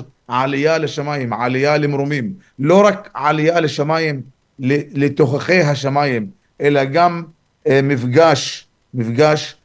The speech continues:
עם אלוהים. כי המוסלמים מאמינים שהנביא מוחמד נפגש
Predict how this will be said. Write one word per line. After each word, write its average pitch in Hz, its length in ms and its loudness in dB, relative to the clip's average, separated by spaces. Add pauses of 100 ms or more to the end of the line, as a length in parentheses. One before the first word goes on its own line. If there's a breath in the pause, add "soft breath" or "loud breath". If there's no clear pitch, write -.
עם 156 380 0
אלוהים. 139 500 0 (540)
כי 143 200 -2
המוסלמים 165 600 0
מאמינים 165 680 -2 (340)
שהנביא 143 640 0
מוחמד 160 440 -2
נפגש 143 760 0